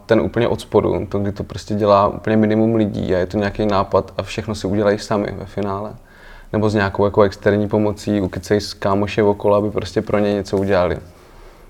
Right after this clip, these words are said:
A ta druhá strana je jako ta spíš, a, bych řekl, jako ta profesionální, to znamená, je to fakt velký tým, který už funguje, prostě nějaká synergie těch, a, těch činností, to workflow je tam, a, je tam úplně na jiné úrovni. A samozřejmě taky ta cena je potom úplně někde jinde.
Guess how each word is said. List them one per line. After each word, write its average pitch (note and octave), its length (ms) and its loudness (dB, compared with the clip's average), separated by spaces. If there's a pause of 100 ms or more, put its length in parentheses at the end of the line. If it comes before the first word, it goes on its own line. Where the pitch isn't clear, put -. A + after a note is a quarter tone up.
(120)
A - 40 -8
ta A2+ 100 -2
druhá G#2+ 300 2
strana G#2 320 0
je G#2 120 2
jako G#2 180 0
ta A2 140 2
spíš, - 560 -4 (100)
a, G2+ 380 4 (500)
bych F2+ 380 -4
řekl, G#2 180 -2
jako G2+ 140 -2
ta G#2+ 80 2
profesionální, G#2 720 0
to G2+ 60 -8
znamená, G2+ 300 0
je G2+ 80 0
to G#2 80 -8
fakt G#2+ 140 -4
velký G#2 360 0
tým, G2+ 300 -2
který G2+ 320 0
už - 160 -6
funguje, G2+ 360 0
prostě - 320 -8
nějaká G2 300 -2
synergie G#2 500 0 (500)
těch, G2+ 280 -2
a, G#2 240 10
těch G#2+ 200 0
činností, G#2 360 0
to G#2+ 120 4
workflow G2+ 420 4
je G#2 60 4
tam, G2+ 280 0 (400)
a, G#2 320 2
je G#2 80 2
tam G#2 140 2
úplně A2+ 200 2
na G#2+ 100 4
jiné G#2+ 200 2
úrovni. G2+ 460 0 (880)
A - 40 -8
samozřejmě A2 340 0
taky G#2+ 180 2
ta A2 100 0
cena G#2+ 240 -2
je G2+ 60 0
potom G2+ 260 -4
úplně G2+ 280 -2
někde G2+ 280 0
jinde. F#2+ 240 -2